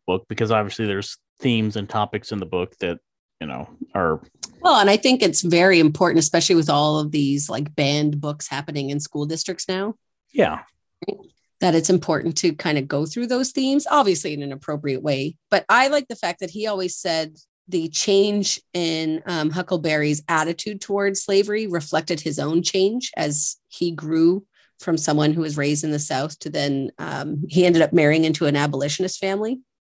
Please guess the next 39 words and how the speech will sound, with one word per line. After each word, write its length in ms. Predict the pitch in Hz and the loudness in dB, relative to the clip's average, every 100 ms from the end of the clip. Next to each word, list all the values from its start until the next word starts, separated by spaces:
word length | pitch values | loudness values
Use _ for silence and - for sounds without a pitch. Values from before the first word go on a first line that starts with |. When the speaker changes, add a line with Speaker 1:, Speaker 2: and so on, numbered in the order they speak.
| _ - | _ 2
Speaker 1:
Hmm. 140 | 208 - _ _ _ - - - | 2 0 _ _ _ -18 -14 -6
Speaker 2:
So 200 | 170 147 | -2 -2
it, 80 | |
Speaker 1:
Yeah. 100 | - | 0
Speaker 2:
like, 180 | 156 147 | 0 0
mimics 600 | 170 180 160 147 - - | 2 4 4 2 -2 -4
that, 240 | 160 147 151 | -2 -2 -4
right? 240 | 110 220 247 | -6 -2 4
Speaker 1:
Yeah. 300 | 285 214 156 | 6 6 4
And, 280 | 220 262 - | 4 4 2
you 180 | 226 262 | 2 4
know, 160 | 240 - | 4 2
that's 280 | 240 247 - | 2 2 2
the 120 | 170 | 2
thing, 340 | 160 147 135 - 135 | 4 4 2 -2 -8
I 60 | |
think, 340 | - 143 135 - - | -4 -2 -2 -6 -6
that 200 | 143 147 | -4 -4
we 500 | 135 131 127 127 - | -2 0 2 0 0
as 360 | 120 117 110 107 | 0 0 -2 -4
a 160 | 110 | -6
society, 1000 | 110 - 110 - 107 107 107 107 107 101 _ _ _ - 151 | -6 -8 -6 -2 0 0 0 -2 -4 -6 _ _ _ -8 -2
obviously 360 | 135 147 - | 0 -2 -4
we 140 | 123 113 | -4 -4
still 420 | - - 113 101 | -8 -4 -4 -4
struggle 580 | - 107 110 120 127 - | -6 -6 -2 -2 -4 -4
with 180 | 131 127 | -2 -2
it, 140 | 139 _ - | -4 _ -6
uh, 100 | 113 | -6
Speaker 2:
Mm-hmm. 300 | 71 107 269 | -4 0 2
Speaker 1:
a-, 260 | 330 104 - | 2 2 -4
as 120 | 104 92 | -6 -4
a 40 | |
whole, 440 | - 104 95 101 | 2 4 4 2
where, 440 | 104 98 98 92 98 _ _ _ - | 0 0 0 -2 -4 _ _ _ -10
you 120 | 113 | -8
know, 120 | 95 | -6
there's 300 | 92 98 98 | -4 -6 -4
not, 640 | 104 98 98 101 - - | -2 0 2 2 0 -14